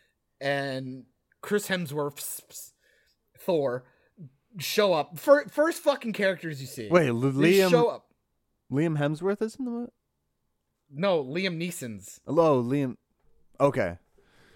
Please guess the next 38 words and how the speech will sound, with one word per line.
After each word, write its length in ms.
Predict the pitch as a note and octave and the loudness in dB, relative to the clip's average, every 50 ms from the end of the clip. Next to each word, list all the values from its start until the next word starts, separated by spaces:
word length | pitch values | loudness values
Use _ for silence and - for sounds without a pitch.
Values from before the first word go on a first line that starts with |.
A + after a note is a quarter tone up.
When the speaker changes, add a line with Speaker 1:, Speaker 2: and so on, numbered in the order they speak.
| - - _ _ _ - | -20 -20 _ _ _ -2
Speaker 2:
I 200 | C3+ E3+ G3+ G#3+ | 2 4 6 6
heard 220 | - A#3+ A3 F3 | 6 6 6 6
Speaker 1:
Um, 60 | D#3+ | 4
Speaker 2:
Liam 320 | E3 G3+ A3+ A#3+ A3 G3 F3 | 4 4 4 4 2 2 0
and 100 | D#3+ E3+ | 0 0
Hemsworth. 480 | D3 D#3+ D#3 D3+ C#3+ A#2+ C#3+ C3 B2+ | 0 0 0 0 0 0 0 0 0
I 80 | D3+ D3+ | 0 0
was 120 | D3 B2 | 0 0
like, 280 | C#3+ C#3 B2+ B2 D3 - | -2 -2 -2 -4 -4 -2
"I 80 | A3+ | -2
didn't 160 | E4 G#4 F#4+ G#3+ | 0 0 0 2
know 100 | E3+ D#3+ | 2 2
he 100 | F3 D3+ | 2 2
was 100 | C3+ B2+ | 2 0
in 120 | C3 B2+ | -2 -2
this 160 | B2 B2 - | -2 -2 -4
fucking 360 | - - - C3 - - A#2+ | -4 -2 -2 -2 -2 -2 -4
movie." 400 | A2 A2 A#2 C3 D#3+ G#3 - - _ _ _ _ _ | -4 -4 -4 -4 -4 -6 -10 -12 _ _ _ _ _
<laughs> 240 | _ _ _ _ - | _ _ _ _ -4
Speaker 1:
And 160 | E3+ F3 D#3+ C#3 | -2 -2 -2 -2
fucking 300 | - - G3 - E3+ D3 | -4 -6 -6 -6 -8 -12
Chris 320 | - - G3+ G3 - - | -8 -4 -4 -4 -4 -4
Hemsworth's. 760 | F3+ E3+ D#3+ C3+ C3+ C3 C3 B2+ - - - - - - - _ _ _ _ _ _ _ _ _ _ _ _ _ _ - | -8 -8 -8 -8 -8 -8 -8 -8 -10 -10 -14 -14 -14 -14 -16 _ _ _ _ _ _ _ _ _ _ _ _ _ _ -6
Um, 600 | D3 D3+ D3 C#3+ C#3 B2 A2+ G#2 G2 F#2 F2+ _ _ _ _ _ _ _ _ _ _ _ - | -4 -4 -2 -4 -4 -6 -8 -12 -14 -16 -18 _ _ _ _ _ _ _ _ _ _ _ -12
they, 280 | D#3 D3 F3+ F3 E3+ E3+ | -4 -2 0 2 2 2
uh, 300 | E3 D#3+ D#3 D3 C#3+ C#3 - _ | 2 2 0 0 -2 -4 -8 _
first, 360 | - - - C#4+ D4 C4 - | -12 -4 0 2 2 2 0
first 280 | - - C#4 C#4+ C#4 - | -2 2 2 2 2 2
fucking 280 | - D4 C4 - A3+ G3+ | 0 0 0 0 0 -8
people 280 | - G#3+ G3 F#3 F#3 E3 | -6 -8 -8 -6 -6 -8
you 60 | D#3+ | -8
see 180 | - - E3 | -8 -8 -8
in 60 | D3 C3+ | -8 -8
the 60 | B2 | -8
movie. 360 | A2+ A2 G2 F2+ F#2 F2 E2+ _ _ _ - | -10 -12 -12 -14 -16 -20 -20 _ _ _ -8
Speaker 2:
Uh-huh. 160 | G2+ A2+ A2+ | -4 -2 0
Speaker 1:
First, 260 | G#2 G#3+ C#3 - - | 0 0 -2 -4 -8
the 240 | G3+ F3 D3 E3+ D#3+ | -14 -12 -12 -12 -14